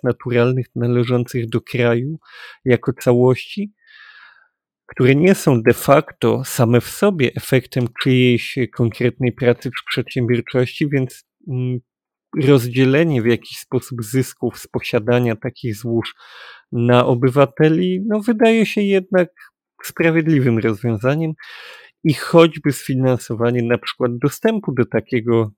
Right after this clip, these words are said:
do samej sieci gazu, ja już nie mówię o samym surowcu, za który, e, płacić jak najbardziej, przecież ludzie by płacili, ale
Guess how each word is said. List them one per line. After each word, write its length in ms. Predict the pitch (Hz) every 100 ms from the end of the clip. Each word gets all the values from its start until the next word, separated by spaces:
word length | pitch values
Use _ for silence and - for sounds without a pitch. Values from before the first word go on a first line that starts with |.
| _ -
do 160 | 117
samej 340 | - 127 131 143
sieci 480 | - 214 202 135
gazu, 320 | 113 110 107 107
ja 100 | 107
już 180 | 107
nie 80 | 120
mówię 260 | 120 113 117
o 40 |
samym 320 | - 123 117 113
surowcu, 480 | - 185 202 - 117
za 120 | 110
który, 340 | - 123 113 107 - - - _
e, 80 | 127
płacić 580 | - 131 117 - 120 131
jak 160 | -
najbardziej, 480 | 131 117 117 107 120
przecież 320 | - 135 -
ludzie 280 | 120 113 117
by 120 | 113
płacili, 580 | - 131 120 - 165 131
ale 200 | 110